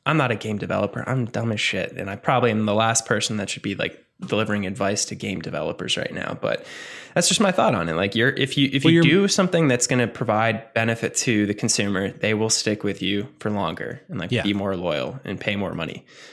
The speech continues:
Speaker 1: Like,
Speaker 2: Yeah.
Speaker 1: it's just
Speaker 2: And you're making a good point. Like, we saw,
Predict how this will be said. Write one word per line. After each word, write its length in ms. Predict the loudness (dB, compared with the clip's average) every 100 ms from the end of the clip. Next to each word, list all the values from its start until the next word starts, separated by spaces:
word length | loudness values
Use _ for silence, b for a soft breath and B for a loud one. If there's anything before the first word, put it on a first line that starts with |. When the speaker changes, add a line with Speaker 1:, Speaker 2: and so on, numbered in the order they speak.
| B B _
Speaker 1:
Like, 300 | -6 -6 -8 -12 -4
Speaker 2:
Yeah. 220 | -4 -4 -14 -18 -10
Speaker 1:
it's 120 | -4
just 300 | -2 -2 -6 -12 2
Speaker 2:
And 80 | 6
you're 100 | 8
making 260 | 6 6
a 40 | 4
good 200 | 4 2
point. 420 | 2 2 0 0
Like, 280 | -2 -2 -6 B B B B B B _ 4
we 220 | 6 6
saw, 680 | 4 4 4 4 4 2